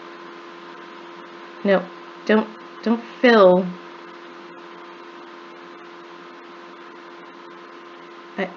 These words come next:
I don't want you to fill the background. Why would you do that?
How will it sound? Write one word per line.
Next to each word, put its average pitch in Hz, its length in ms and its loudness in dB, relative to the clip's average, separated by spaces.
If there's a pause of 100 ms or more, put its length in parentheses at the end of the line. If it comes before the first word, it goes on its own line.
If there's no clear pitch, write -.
I 185 40 2
don't 196 260 2
want 185 180 0
you 185 80 0
to 180 80 0 (180)
fill 175 340 10
the 156 100 -2
background. 151 800 2 (1080)
Why 170 180 6
would 175 160 6
you 165 100 2
do 175 160 4
that? - 280 -2